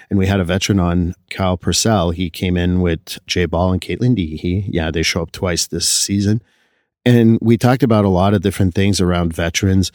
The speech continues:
And Kyle shares very openly about what he has been through. And I really appreciate that he did that. And finally, the last but not least guest was Lisa Mustard. Lisa's someone that has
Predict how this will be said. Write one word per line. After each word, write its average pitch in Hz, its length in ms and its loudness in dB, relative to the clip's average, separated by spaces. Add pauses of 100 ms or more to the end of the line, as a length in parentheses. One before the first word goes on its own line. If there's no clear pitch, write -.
(260)
And 117 140 0
Kyle 127 300 2
shares 101 480 2
very 98 680 2
openly 101 460 4
about 87 280 2
what 92 220 0
he 110 280 2
has 92 180 2
been 87 180 -2
through. 85 480 -2 (480)
And 92 240 0
I 95 100 0
really 95 420 2
appreciate 82 560 -4
that 76 140 -6
he - 120 -12
did - 260 -8
that. - 260 -18 (520)
And 98 180 2
finally, 131 380 4
the 104 120 2
last 104 560 0
but 90 120 -2
not 90 320 0
least 95 560 0 (320)
guest 92 280 0
was 82 220 -2
Lisa 90 320 0
Mustard. 78 420 -2
Lisa's 95 360 0
someone 87 340 0
that 80 280 -4
has 87 580 -4